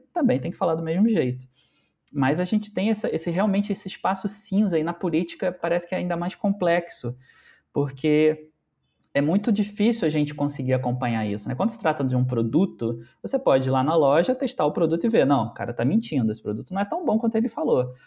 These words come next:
Agora, um político, como é que a gente vai testar ele antes? <laughs>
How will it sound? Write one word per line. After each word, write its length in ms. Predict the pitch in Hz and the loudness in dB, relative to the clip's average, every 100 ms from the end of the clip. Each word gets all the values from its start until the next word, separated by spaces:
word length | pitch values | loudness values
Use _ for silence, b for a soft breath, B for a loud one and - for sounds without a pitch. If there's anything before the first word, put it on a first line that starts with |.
| B B | B B
Agora, 220 | 139 190 | 4 6
um 60 | 220 | 6
político, 540 | 214 170 269 - 185 | 6 4 4 2 -2
como 180 | 196 226 | 0 2
é 20 | |
que 80 | 320 | 2
a 40 | |
gente 160 | 302 285 | 2 2
vai 120 | 320 | 0
testar 420 | 320 - - 254 | 0 0 4 8
ele 220 | 220 180 | 8 6
antes? 360 | 175 147 - - | 4 2 0 -2
<laughs> 1600 | - 233 247 - 262 - - - - - - - - 269 370 - | 4 4 4 2 0 -2 -10 -10 -14 -20 -8 -8 -6 -2 -2 -2